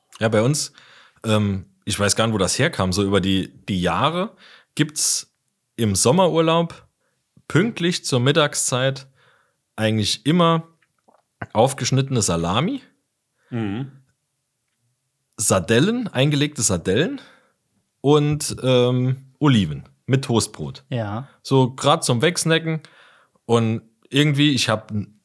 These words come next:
Speaker 1: hier zu Hause null Anreiz, mir Sardellen aus der Dose, äh, nee, nee, die sind nicht aus der Dose, die sind
Speaker 2: Ja, ja.
Speaker 1: Kann, kann, also,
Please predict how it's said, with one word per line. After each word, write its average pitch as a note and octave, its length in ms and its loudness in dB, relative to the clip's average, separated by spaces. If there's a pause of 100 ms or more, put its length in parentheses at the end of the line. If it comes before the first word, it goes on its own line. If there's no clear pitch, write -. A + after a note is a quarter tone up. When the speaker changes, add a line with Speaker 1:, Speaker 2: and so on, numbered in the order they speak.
Speaker 1:
hier A#2 180 -4
zu F#2 160 2
Hause A#2+ 280 4
null C3+ 380 4
Anreiz, A2+ 600 -2
mir G2+ 460 -4
Sardellen B2+ 640 -2
aus F#2+ 180 -6
der F2 100 -4
Dose, C#3 500 -4
äh, G#2+ 80 0
nee, A2 220 0
nee, G#2+ 340 -2
die F#2 100 -10
sind A#2 160 0
nicht G#2 100 0
aus G#2 140 0
der F2+ 100 0
Dose, C#3 340 2
die G#2+ 100 -4
sind G#2+ 360 0 (320)
Speaker 2:
Ja, G#2+ 180 4
ja. A2 240 2
Speaker 1:
Kann, A2 240 0
kann, - 160 -4 (100)
also, G2+ 240 0